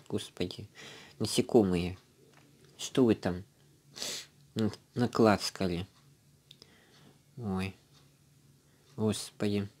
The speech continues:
Для хорошего стриптиза на фоне жрачки даже возраста н-, не помеха.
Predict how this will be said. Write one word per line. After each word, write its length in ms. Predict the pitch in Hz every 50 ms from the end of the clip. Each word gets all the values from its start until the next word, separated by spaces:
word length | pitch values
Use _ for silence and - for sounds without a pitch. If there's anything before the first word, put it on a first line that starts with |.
| _ - - - - - _ _ _ -
Для 220 | - 110 117 123 113
хорошего 560 | - 131 123 117 123 123 - - 123 113 110
стриптиза 760 | - - - 113 110 113 110 - - - 151 160 190 - 117
на 160 | 113 117 110
фоне 440 | - - - 139 139 135 127 120 - - - - - - - 101
жрачки 640 | - 101 113 117 127 143 156 147 - - - - 107
даже 420 | 104 113 117 113 117 117 117 117 - - - - - -
возраста 600 | - 113 120 117 101 113 107 110 101 - - -
н-, 160 | 110 110 107 - - - _ - - - -
не 160 | 110 110 107
помеха. 760 | - - 117 113 110 107 104 95 90 80 - - - 90